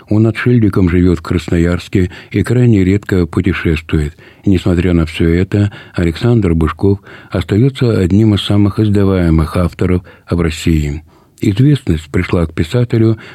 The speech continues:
в середине девяностых годов, после выхода дилогии про Станислава Сварога «Рыцарь из ниоткуда. Летающие острова», хотя писать он начал их ещё в конце семидесятых годов.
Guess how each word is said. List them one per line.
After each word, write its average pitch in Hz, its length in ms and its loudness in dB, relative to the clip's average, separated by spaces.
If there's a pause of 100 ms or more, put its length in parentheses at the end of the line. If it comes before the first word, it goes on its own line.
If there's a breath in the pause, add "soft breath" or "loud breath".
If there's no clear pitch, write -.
в - 80 -14
середине 117 600 2
девяностых 98 600 2
годов, 85 400 0 (420 loud breath)
после 98 280 0
выхода 95 400 0
дилогии 92 640 2 (280 loud breath)
про 85 160 0
Станислава 87 760 0
Сварога 87 760 0 (280 loud breath)
«Рыцарь 92 500 0
из 98 240 0
ниоткуда. 95 840 0 (280 loud breath)
Летающие 87 680 0
острова», 85 560 -2 (360 loud breath)
хотя 87 280 -2
писать 123 420 -2
он 123 160 4
начал 120 380 2
их 117 180 -2 (280 loud breath)
ещё 135 280 0
в 127 60 -12
конце 90 400 0
семидесятых 85 760 0
годов. 80 380 -2